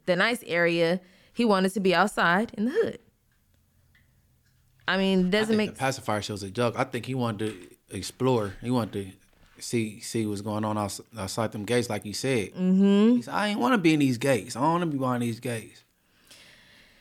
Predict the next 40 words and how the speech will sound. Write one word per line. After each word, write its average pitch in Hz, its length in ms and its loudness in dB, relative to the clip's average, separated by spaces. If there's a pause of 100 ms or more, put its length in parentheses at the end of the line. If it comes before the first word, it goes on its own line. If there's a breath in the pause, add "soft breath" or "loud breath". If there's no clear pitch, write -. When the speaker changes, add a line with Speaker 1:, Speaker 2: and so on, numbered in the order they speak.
(960 loud breath)
Speaker 1:
<sighs> 247 100 -6 (1040 loud breath)
I 240 60 0
mean, 262 320 2 (840)
his, 254 340 2 (160)
you 233 160 2
know, 220 200 4
we 240 120 4
don't 277 160 6
always 240 240 6
know 233 120 6
what 220 100 6
our 202 100 4
kids 226 240 2
are 214 100 4
doing 208 280 6
when 208 80 6
we're 202 100 8
not 196 240 4
there. 208 280 2
So 214 240 4
he 254 120 4
could 285 160 0
have 247 80 0
probably 240 240 4
really 240 220 6
gotten 208 220 2
involved 208 300 6
in 208 60 2
some 202 160 0
stuff 190 300 -2
outside, 190 500 4
and 190 160 -2
he 208 140 6
wants 190 240 4
to 220 100 2
be 196 140 2
respected 208 520 -2
for 240 140 0
that. 226 340 0
I, 180 160 0